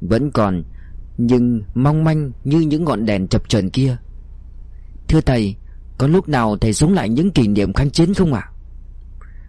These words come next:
Thầy đứng dậy, ra tận cửa dòm bên ngoài, rồi khép chặt thêm cánh cửa. Động tác ấy vô nghĩa vì các lửng chỉ thông với bên dưới bằng một nẻo thang duy nhất, còn cánh cửa mở ra khoảng trời phía trên mái rêu phong.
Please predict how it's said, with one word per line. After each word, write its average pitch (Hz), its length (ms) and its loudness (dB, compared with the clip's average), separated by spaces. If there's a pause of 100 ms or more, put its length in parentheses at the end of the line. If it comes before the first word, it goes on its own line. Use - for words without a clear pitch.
(280)
Thầy 95 140 2
đứng 110 240 2
dậy, 101 300 -2 (180)
ra 175 160 2
tận 131 240 2
cửa 101 280 2
dòm 110 300 2
bên 165 160 2
ngoài, 104 300 0 (260)
rồi 107 240 2
khép - 220 2
chặt 107 240 -2
thêm 123 220 4
cánh 147 180 0
cửa. 92 300 2 (380)
Động 104 180 2
tác - 180 0
ấy 123 300 0
vô 135 120 6
nghĩa 139 320 2 (100)
vì 110 120 4
các 185 220 0
lửng 104 380 0
chỉ 98 200 2
thông 120 280 2
với 135 120 4
bên 151 220 4
dưới 139 280 2 (260)
bằng 127 180 2
một 127 160 2
nẻo 104 280 2
thang 147 220 0
duy 147 180 2
nhất, 160 200 0 (520)
còn 110 200 2
cánh 165 180 2
cửa 120 180 2
mở 101 260 2
ra 175 320 0
khoảng 104 240 0
trời 101 300 2
phía 156 140 4
trên 147 220 2
mái 139 300 0
rêu 143 140 4
phong. 127 320 0